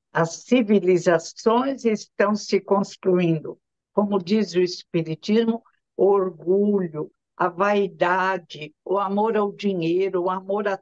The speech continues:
tudo que pode, dizer fulano, ser medido, pesado, que atrai os sentidos,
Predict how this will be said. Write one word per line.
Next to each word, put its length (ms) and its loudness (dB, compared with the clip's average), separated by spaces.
tudo 320 -4
que 180 -8
pode, 500 -2
dizer 480 2
fulano, 460 4
ser 300 2
medido, 760 2
pesado, 640 0
que 160 0
atrai 680 2
os 200 -4
sentidos, 680 -4